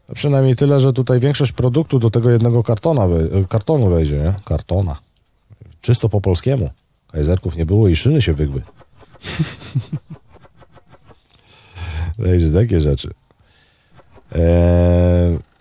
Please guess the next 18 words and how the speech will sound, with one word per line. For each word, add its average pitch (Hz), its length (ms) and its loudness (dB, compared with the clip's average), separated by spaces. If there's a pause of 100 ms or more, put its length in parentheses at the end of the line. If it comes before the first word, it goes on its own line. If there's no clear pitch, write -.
(140)
to 90 120 -2
wszystko 135 340 -2
tutaj 113 320 0
wlezie. 104 600 2 (1600)
Będziemy 92 440 2
mogli, 98 440 2 (120)
będziemy 90 300 0
mogli 87 300 0
później 90 500 0 (1040)
jakby 92 360 2 (180)
to, 135 140 0
co 127 160 0
zostanie, 101 840 0 (2750)
to 208 180 -2
już 147 180 4
wrzucić 117 360 2
do 101 100 4
magazynku. 76 600 0